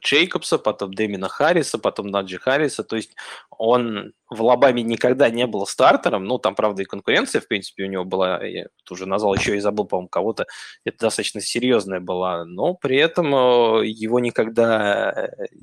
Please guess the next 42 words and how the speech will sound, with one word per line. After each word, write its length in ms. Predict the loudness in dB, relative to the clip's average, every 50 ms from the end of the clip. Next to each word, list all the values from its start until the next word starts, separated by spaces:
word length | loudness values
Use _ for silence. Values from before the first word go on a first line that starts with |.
| -20 _ _ _ _
всё 240 | -10 -4 -2 0
время 240 | 2 2 2 2 2
как 200 | 0 -2 -2 -2 -2
бы 60 | -4
использовали, 460 | -4 -2 -2 -2 -2 -2 -4 -6 -8
он 60 | -8
всё, 160 | -8 -8 -8 -8 -8 -10 -10
всё 120 | -6 -4 -4
время 140 | -4 -4 -6
находилось 560 | -4 -4 -4 -4 -2 -2 -4 -4 -6 -8 -14
место. 280 | -16 -18 -18 -18 _ _ _
Поэтому 640 | -4 -4 -4 -4 -6 -6 -6 -6 -6 -6 -8 -10 _ -20 -20 -20 -18 -18 -20 -20 -20 _ _ _
Брайан 360 | -4 0 2 2 2 4 4
Робинсон, 440 | 4 4 4 4 2 0 0 0 0
может 180 | 0 0 0 -4
быть, 100 | -6 -8
действительно 460 | -8 -8 -6 -6 -6 -4 -4 -4 -2
как 200 | -2 -4 -4 0
бы... 340 | 0 2 4 4 4 2 2 0
Ну, 100 | 0 2
даже, 200 | 4 2 2 4
знаешь, 200 | 2 2 2 0
вот 120 | -2 -2 -2
если 160 | -4 -4 -4
убирать 280 | 0 2 2 2 2 0
из 80 | -4
Гибсона 320 | -6 -8 -8 -6 -2 0 2
и 40 | 2
Робинсона, 420 | 2 2 0 -2 -4 -6 -8 -8
то 80 | -8 -4
скорее 260 | 0 2 4 4 4
я 100 | 4 2
бы 80 | 2
поверил 360 | 0 0 2 2 0 0 -2 -2
больше 320 | -4 -6 -6 -6 -8 -8
в 80 | -2 0
Робинсона, 480 | 0 0 0 -2 -8 -14 -14 -12 -12
что 180 | -14 -12 -12 -10
у 60 | -8
него 180 | -8 -8 -10 -10
будут 260 | -12 -18 _ _ _
какие-то 520 | -12 -12 -12 -10 -12 -12 -12 -12 -14 -14